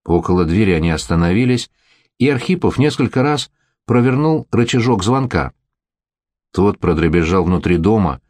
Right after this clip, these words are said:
но в ответ не донеслось ни звука. «Не слышат?» — спросил Архипов и снова покрутил рычажок. Наконец за дверью раздались шаги, и старческий голос произнес: «Убирайтесь,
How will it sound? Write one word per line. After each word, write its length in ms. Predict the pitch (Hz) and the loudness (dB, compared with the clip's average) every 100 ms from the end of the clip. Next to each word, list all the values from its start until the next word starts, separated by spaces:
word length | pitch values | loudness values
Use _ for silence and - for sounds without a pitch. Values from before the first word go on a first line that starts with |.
| _ _ | _ _
но 160 | 87 117 | -2 0
в 60 | 143 | 0
ответ 340 | 127 175 170 | 0 -2 0
не 80 | 123 | 0
донеслось 560 | 110 117 107 151 135 | 2 0 0 -2 -2
ни 100 | 147 | -2
звука. 460 | 143 92 71 78 76 _ _ _ _ - | 0 0 0 -2 -6 _ _ _ _ -6
«Не 260 | 76 73 | -4 -2
слышат?» — 580 | 69 71 90 170 - - _ _ | -2 -2 -2 -2 -4 -6 _ _
спросил 460 | - 85 78 90 82 | -8 -4 -2 0 -2
Архипов 500 | - 117 139 131 _ _ _ _ - | 0 -2 -2 -6 _ _ _ _ -4
и 120 | 139 | -2
снова 420 | - 113 104 92 | 0 0 2 0
покрутил 480 | 90 - 92 95 90 | -2 0 0 2 0
рычажок. 640 | 87 - 85 90 80 - _ _ _ _ _ _ _ _ _ _ _ _ _ _ _ _ _ | 0 -2 0 0 -2 -8 _ _ _ _ _ _ _ _ _ _ _ _ _ _ _ _ _
Наконец 540 | 80 80 80 85 90 76 | -4 -2 0 2 0 0
за 140 | 95 | -2
дверью 360 | 80 95 90 90 | 2 2 2 0
раздались 380 | 82 90 92 | 0 0 0
шаги, 420 | - 95 95 120 110 _ _ _ _ - | 0 -2 0 -2 -4 _ _ _ _ -2
и 240 | 85 87 | 0 0
старческий 680 | - 110 98 - 101 - 98 | -2 -2 -2 -2 -4 -2 0
голос 360 | 98 123 117 | 2 0 0
произнес: 640 | - 127 139 110 82 65 - _ _ _ _ | -2 -2 0 0 -2 -4 -14 _ _ _ _
«Убирайтесь, 880 | - 80 85 95 117 117 - 69 - | -4 -2 0 0 0 -2 -4 -6 -8